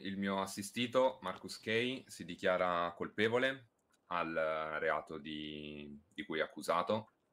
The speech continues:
in quanto non nega di, di essere stato in possesso della, della sostanza stupefacente. Mm, se, se posso, ovviamente non è una giustificazione, ma, ehm, le spiego come sono avvenuti i fatti.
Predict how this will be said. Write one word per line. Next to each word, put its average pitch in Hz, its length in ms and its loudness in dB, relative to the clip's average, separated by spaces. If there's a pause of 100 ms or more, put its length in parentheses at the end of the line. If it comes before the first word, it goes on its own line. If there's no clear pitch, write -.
(120)
in 85 140 -8
quanto 80 1160 2
non 80 220 -4
nega 80 500 0 (200)
di, 80 400 -4
di 80 100 -6
essere 80 260 -4
stato 82 220 -4
in 80 100 -12
possesso 80 840 0 (380)
della, 80 540 4
della 80 140 4
sostanza 80 460 -6
stupefacente. 80 920 -2 (840)
Mm, 85 600 0
se, 87 440 4
se 92 180 -2
posso, 95 680 2
ovviamente 80 400 -8
non 78 180 -6
è 80 160 -2
una 78 200 -4
giustificazione, 78 880 -4
ma, 78 260 2 (760)
ehm, 76 640 2
le 82 120 -2
spiego 80 440 2
come 80 220 -4
sono 80 300 -2
avvenuti 76 380 -4
i 78 40 -6
fatti. 73 540 -2